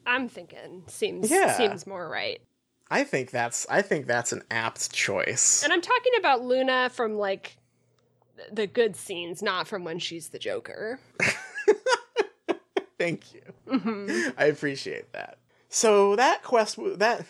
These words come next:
Speaker 2: quest, that quiz was a
Speaker 1: <laughs>
Speaker 2: bust. I guess it kinda was a quest, honestly. Um, but, uh, that, that quiz was kind of a bust. So I took the initiative to find out what other music-related quiz, quizzes there were.
Speaker 1: Yeah.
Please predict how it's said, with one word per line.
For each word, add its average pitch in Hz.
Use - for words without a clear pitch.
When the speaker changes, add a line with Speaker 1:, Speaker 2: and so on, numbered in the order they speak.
Speaker 2:
quest, -
that 143
quiz 170
was 120
a 294
Speaker 1:
<laughs> 101
Speaker 2:
bust. -
I 143
guess 202
it 190
kinda 127
was 104
a 92
quest, -
honestly. 104
Um, 107
but, 139
uh, 131
that, 170
that 208
quiz 214
was 165
kind 127
of 120
a 110
bust. 98
So 143
I 247
took 190
the 170
initiative 139
to -
find 131
out 120
what 139
other 143
music-related 185
quiz, 202
quizzes 202
there 202
were. 214
Speaker 1:
Yeah. 208